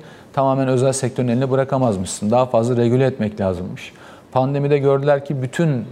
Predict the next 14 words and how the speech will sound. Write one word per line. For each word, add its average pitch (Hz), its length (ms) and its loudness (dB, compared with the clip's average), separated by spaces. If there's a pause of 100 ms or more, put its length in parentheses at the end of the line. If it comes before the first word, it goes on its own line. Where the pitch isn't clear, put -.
(120)
e, 110 500 0 (200)
işte - 280 -6
üretim 127 440 0
ve 117 160 0
değer 127 280 4
ağlarını, 117 680 2 (340)
piyasanın 127 540 0
rolüne 120 420 2
bırakırsan 139 560 -2 (300)
birileri 135 600 2 (160)
piyasa 143 280 0
koşullarındaki 120 920 -2 (100)
rolünü 123 280 2
oynamayıp, 123 540 2